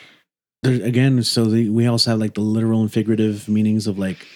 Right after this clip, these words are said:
a piñata and what happens there. And first episode, we spoke a little, a lot on that imagery of,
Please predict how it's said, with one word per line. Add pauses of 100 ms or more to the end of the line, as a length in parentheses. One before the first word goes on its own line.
(140)
a
piñata
and
what
happens
there.
And (840)
first
episode,
we
spoke
a
little,
a
lot
on (1000)
that
imagery
of,